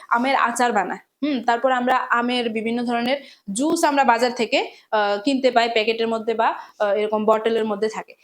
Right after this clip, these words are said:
আচ্ছা, এইগুলি কত, কতদিন থাকে? এগুলি দেখবে, আহ, দুই তিন মাস, না করলে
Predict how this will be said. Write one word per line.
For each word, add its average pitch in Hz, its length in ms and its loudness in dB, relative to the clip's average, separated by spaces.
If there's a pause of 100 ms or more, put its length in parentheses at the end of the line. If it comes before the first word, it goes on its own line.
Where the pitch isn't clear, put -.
(120)
আচ্ছা, - 140 2
এইগুলি 381 540 2
কত, 370 120 2 (100)
কতদিন 330 320 2
থাকে? 277 220 -6 (160)
এগুলি 262 240 0
দেখবে, 262 340 2
আহ, - 360 -6
দুই 226 180 -2
তিন 247 200 -2
মাস, 240 320 0 (140)
না 233 140 0
করলে 233 300 0